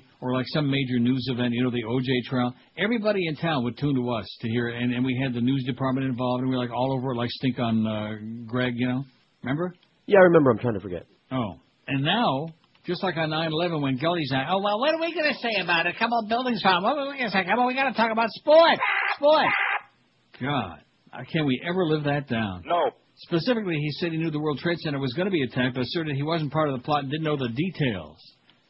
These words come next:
Speaker 1: Taking the stand in his own defense in his death penalty trial, he said he declined to become a suicide pilot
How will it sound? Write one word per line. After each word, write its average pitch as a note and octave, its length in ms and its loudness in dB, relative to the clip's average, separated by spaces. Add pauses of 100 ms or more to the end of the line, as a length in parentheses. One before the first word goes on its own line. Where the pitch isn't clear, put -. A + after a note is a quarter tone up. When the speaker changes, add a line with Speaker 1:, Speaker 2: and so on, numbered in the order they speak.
Speaker 1:
Taking D#3+ 260 0
the C#3 80 -2
stand D3+ 300 -2
in C#3 40 -2
his C3 140 -2
own C#3+ 160 0
defense D#3 340 -2 (160)
in B2+ 120 0
his B2 120 0
death C#3+ 220 -2
penalty B2+ 300 -2
trial, C#3 340 -4
he B2+ 180 0
said D3 140 -2
he C3+ 80 -4
declined D#3+ 400 -6
to D3 40 -4
become C#3 260 -2
a B2+ 80 0
suicide C3+ 500 -4
pilot D#3+ 340 0